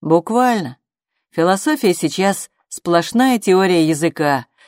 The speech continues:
сплошная лингвистика. Вот я и подумал, надо попробовать».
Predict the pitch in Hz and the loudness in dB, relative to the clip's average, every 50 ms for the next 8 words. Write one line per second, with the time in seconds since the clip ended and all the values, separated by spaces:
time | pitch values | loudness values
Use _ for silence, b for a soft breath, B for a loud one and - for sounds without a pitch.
0 | b b - - - 160 165 165 - - 190 196 202 202 196 202 196 190 175 185 | b b -12 -4 0 0 0 0 0 0 0 2 2 2 2 0 0 0 0 2
1 | 208 226 226 202 - - - - 110 - - _ _ _ _ _ _ _ _ _ | 0 0 0 -2 -6 -12 -12 -12 -14 -16 -18 _ _ _ _ _ _ _ _ _
2 | - - 131 165 196 196 233 240 240 233 247 240 226 202 277 294 285 220 165 156 | -6 0 0 0 2 2 2 4 4 4 4 2 2 2 2 2 2 0 0 2
3 | 170 214 269 285 262 - 139 131 - 151 160 165 147 160 156 151 151 - - | 2 2 0 0 -2 -2 -2 -2 0 2 2 2 2 0 -2 -2 -4 -10 -16